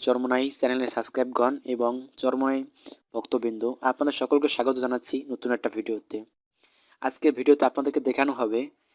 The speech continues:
আপনারা কিভাবে ইসলামী আন্দোলন বাংলাদেশ নতুন যে নবান্ন অ্যাপসটি চালু করেছে,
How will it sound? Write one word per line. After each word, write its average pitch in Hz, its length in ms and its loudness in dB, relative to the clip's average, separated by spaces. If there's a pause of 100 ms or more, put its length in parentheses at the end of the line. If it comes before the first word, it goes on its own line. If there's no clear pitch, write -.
(240)
আপনারা 151 280 4
কিভাবে 147 380 2
ইসলামী 139 260 -2
আন্দোলন 143 340 0
বাংলাদেশ 135 420 2 (100)
নতুন 127 340 -2
যে 156 120 2
নবান্ন 143 360 2
অ্যাপসটি 139 300 -2
চালু 131 220 2
করেছে, 117 440 0